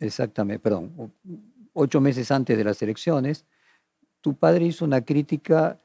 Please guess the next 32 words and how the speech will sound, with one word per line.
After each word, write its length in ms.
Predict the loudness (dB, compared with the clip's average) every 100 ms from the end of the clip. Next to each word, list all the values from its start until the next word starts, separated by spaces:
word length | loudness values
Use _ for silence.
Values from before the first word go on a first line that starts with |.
| _ _ -8
eh, 400 | -4 -2 -2 -4
al 260 | -4 -4
rumbo 260 | -2 0 0
económico. 920 | 0 0 0 -2 -8 -8 -8 -10 -14 -18 -6
Creo 220 | 2 2
recordar 380 | 4 4 4 4
que 80 | -2
dijo 180 | -2
algo 140 | 0 0
así 200 | -2 -4
como 200 | -4 -4
se 120 | -6
esperaba 540 | -4 0 2 4 4
que 120 | 0 -4
fuera 260 | -2 0
el 240 | -2 -4 -10 _ _ _ -6
gobierno 400 | -2 0 0 0
de 60 |
las 160 | -2 -2
inversiones 520 | -4 -4 -4 -6 -6
y 60 | -6
terminó 340 | -6 -6 -6
siendo 340 | -6 -8 -4 -4
el 100 | -4
de 100 | -6
las 100 | -6
devaluaciones. 800 | -6 -4 -6 -6 -6 -6 -10 _ _ _ _ _ -6
Eh, 300 | -2 0 -2 _ _ _ _ _ -20 -20 _ _
imagino 540 | -6 -4 -2 0 0 0
que 100 | -2
así 200 | -2 -4
como 400 | -2 0 0